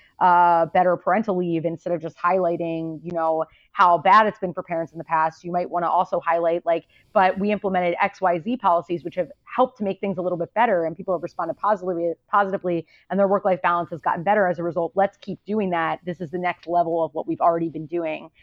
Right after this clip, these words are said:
uh, kind of thing. And it might help people to garner more support, not just in companies, but also potentially at, like, a national level.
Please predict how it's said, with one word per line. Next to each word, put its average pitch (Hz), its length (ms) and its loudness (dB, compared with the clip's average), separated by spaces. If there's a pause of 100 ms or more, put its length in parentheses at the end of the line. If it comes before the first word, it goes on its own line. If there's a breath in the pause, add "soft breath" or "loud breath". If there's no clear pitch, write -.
(220 loud breath)
uh, 170 220 4
kind 165 220 -2
of 156 80 -4
thing. 160 380 -2
And 175 140 -2
it 175 80 -6
might 170 180 0
help 165 200 -2
people 175 220 -4
to 165 80 -2
garner 165 320 -4
more 156 200 -6
support, 165 500 -6
not 180 220 0
just - 180 -8
in 165 80 -8
companies, 165 340 -6
but 160 120 -6
also 160 240 -2
potentially 165 440 -8
at, 156 140 -2
like, 147 120 -6
a 151 40 -8
national 156 400 -8
level. - 420 -8